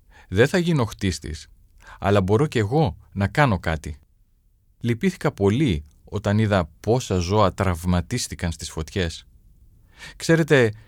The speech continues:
υπάρχουν κλινικές για αυτά τα ζώα και έχουν ανάγκη από άτομα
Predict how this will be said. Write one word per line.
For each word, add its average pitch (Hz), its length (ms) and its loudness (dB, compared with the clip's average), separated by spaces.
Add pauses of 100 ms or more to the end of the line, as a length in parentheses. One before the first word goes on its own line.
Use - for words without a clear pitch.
(160)
υπάρχουν 127 580 0
κλινικές 107 880 2
για 90 200 -2
αυτά 92 240 -2
τα 78 120 -2
ζώα 90 460 -4 (500)
και - 100 -6
έχουν 151 240 -2
ανάγκη 98 600 2
από 95 280 -2
άτομα 98 500 -2